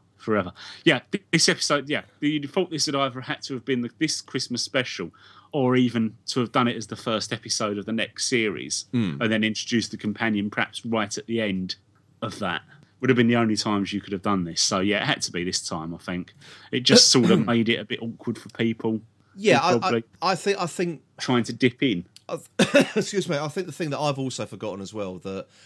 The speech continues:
Speaker 2: the Doctor doesn't r-, really remember Clara, does he?
Speaker 1: No.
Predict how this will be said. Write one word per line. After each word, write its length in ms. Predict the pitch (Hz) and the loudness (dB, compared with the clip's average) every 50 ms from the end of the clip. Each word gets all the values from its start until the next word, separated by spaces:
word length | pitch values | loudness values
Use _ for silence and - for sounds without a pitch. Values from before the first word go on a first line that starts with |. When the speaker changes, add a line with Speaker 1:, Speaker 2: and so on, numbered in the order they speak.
| - - _ _ | -20 -20 _ _
Speaker 2:
the 80 | - - | -12 -8
Doctor 320 | - - 135 139 - - 123 | -2 0 0 0 -2 -4 -6
doesn't 240 | - 117 107 117 110 | -6 -6 -6 -6 -8
r-, 200 | 107 107 110 - | -8 -8 -10 -10
really 240 | 127 123 120 117 107 | -8 -6 -6 -4 -4
remember 420 | 110 113 117 131 139 135 117 104 104 | -6 -6 -4 -4 -2 -4 -4 -6 -10
Clara, 420 | - - 101 90 85 82 85 87 | -10 -8 -8 -8 -6 -8 -10 -10
does 180 | 85 117 101 - | -8 -8 -8 -8
he? 260 | 82 78 78 78 - _ _ _ _ _ _ _ _ - | -8 -10 -12 -12 -16 _ _ _ _ _ _ _ _ 0
Speaker 1:
No. 300 | 127 127 123 104 92 | 4 4 6 6 4